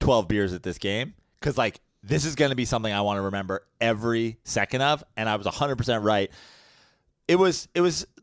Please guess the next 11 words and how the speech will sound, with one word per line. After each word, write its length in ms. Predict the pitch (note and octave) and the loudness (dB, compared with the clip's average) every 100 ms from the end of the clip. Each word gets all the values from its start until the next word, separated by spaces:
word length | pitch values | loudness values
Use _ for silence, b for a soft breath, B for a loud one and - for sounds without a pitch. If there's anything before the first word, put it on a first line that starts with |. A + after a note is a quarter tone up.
| _ - | _ -2
a 100 | D#3 | 0
fantastic 540 | F#3+ F3 G#3 G#3 G#3 | 2 2 2 0 0
game 240 | E3 E3 D#3 | -2 2 2
on 300 | C3 A2+ - - | 2 -2 -10 -10
so 340 | - - D#3+ | -2 4 4
many 200 | E3+ D3 | 4 2
levels. 520 | B2 A#2+ G2 D#2+ - - | 2 4 4 0 -4 -2
The 100 | B2 | 2
offenses 580 | D#3 G3 - G#3 G#3 F#3 | 4 4 2 -4 -4 -4
were 140 | F#3+ | -4
great. 400 | D#3+ F3 E3+ E3+ | -2 -2 -2 -6